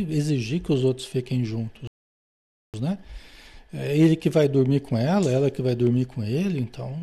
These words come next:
né? A gente precisa tomar muito cuidado com essa. Às vezes é a nossa vontade que as pessoas não se separem.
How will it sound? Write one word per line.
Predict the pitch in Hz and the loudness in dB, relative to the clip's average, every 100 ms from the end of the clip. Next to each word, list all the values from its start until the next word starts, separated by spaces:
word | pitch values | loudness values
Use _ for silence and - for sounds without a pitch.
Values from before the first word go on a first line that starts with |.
| 180 | -8
né? | 135 147 226 - - - - - - | -4 -4 -4 -8 -20 -20 -20 -20 -12
A | 131 | -6
gente | 135 | -6
precisa | - 147 | -4 -4
tomar | 170 156 | -2 2
muito | 165 180 | 0 0
cuidado | 240 196 156 175 180 131 | -4 0 2 2 0 -2
com | 123 135 | -6 -6
essa. | 131 139 131 - - - - - - - | -6 -10 -10 -14 -20 -20 -20 -20 -20 -8
Às | 120 | -2
vezes | 135 170 | 0 2
é | 226 | 2
a | 214 | 2
nossa | 151 165 247 - - 170 | 2 2 0 -2 -8 -4
vontade | 143 143 135 127 - 165 226 220 - | -2 -2 -2 -4 -2 2 2 -2 -8
que | 220 - | -8 -6
as | 185 | -8
pessoas | - 180 175 170 | -4 -4 -2 0
não | 170 160 | -2 -4
se | |
separem. | - 180 - 123 113 | -6 -8 -6 -8 -8